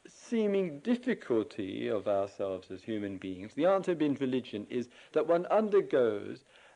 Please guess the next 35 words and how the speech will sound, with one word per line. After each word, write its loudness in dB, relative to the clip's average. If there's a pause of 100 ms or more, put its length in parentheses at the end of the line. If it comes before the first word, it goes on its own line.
(440)
a 6 (440)
somewhat 2
dramatic 2 (200)
change 2
inside 0
of -8
oneself, -2
the, -2 (220)
the 4
born 4
again, 0
and 0 (380)
all 6
the -2
religions 0
speak -8
of -10
this -8
in -14
some -2
way -8
or -14
other, -14 (300)
the, -6
the -4
kind 2
of -4
born 4 (100)
again 0
experience, -6 (320)
in 0
which 2
being 0
born 4
again 0